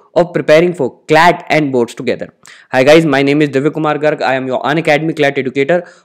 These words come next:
और Unacademy पर मेरा मिशन है आप लोगों की क्लैट प्रिपरेशन को सिंपल और सेंसिबल बनाने का। साथ ही में आप लोगों से रिक्वेस्ट है कि आप लोग Telegram चैनल को ज्वाइन कर सकते हो, दिव्य कुमार गर्ग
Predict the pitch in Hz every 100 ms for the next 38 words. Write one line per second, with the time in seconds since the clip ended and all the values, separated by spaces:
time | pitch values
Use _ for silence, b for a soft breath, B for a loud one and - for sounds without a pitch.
0 | - 131 131 135 135 131 113 - _ _
1 | _ 135 143 147 143 143 139 135 131 135
2 | 127 147 160 131 113 113 113 110 143 b
3 | _ - 151 175 165 147 143 160 156 113
4 | - - - 165 151 117 139 131 110 107
5 | 104 95 92 98 - - _ b b b
6 | - 139 156 170 151 143 151 160 135 -
7 | 151 170 160 156 147 147 - 135 143 160
8 | 160 156 160 156 143 160 151 147 156 165
9 | 170 135 143 151 156 147 147 147